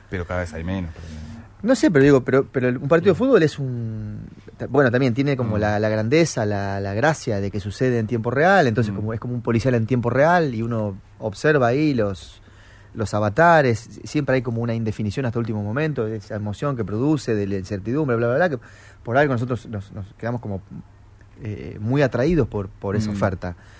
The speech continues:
Speaker 2: Pero de cualquier manera, termina el partido y acaba de pasar algo. Bueno, se puede hacer una lectura de eso, una lectura en el sentido más clásica,
Speaker 1: Mm.
Speaker 2: quiero decir, ¿no? Entonces, yo pretendo hacer eso en términos más bien pop,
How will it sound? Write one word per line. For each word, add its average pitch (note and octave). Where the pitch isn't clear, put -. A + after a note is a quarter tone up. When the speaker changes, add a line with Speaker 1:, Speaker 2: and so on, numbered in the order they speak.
Speaker 2:
Pero B2+
de C3+
cualquier D3+
manera, F#3+
termina C3
el F3
partido F#3
y B2+
acaba F#3+
de D#3+
pasar B2
algo. F2+
Bueno, F#2+
se -
puede A3
hacer G#3+
una F3
lectura C3+
de G2
eso, F2+
una D#3
lectura F3
en G3+
el C#3+
sentido D3+
más D#3+
clásica, C3+
Speaker 1:
Mm. A2
Speaker 2:
quiero F#2+
decir, G2
¿no? D#3
Entonces, E3
yo E3+
pretendo D#3+
hacer C#3+
eso F#3
en A#2+
términos C#3
más A2
bien B2
pop, D3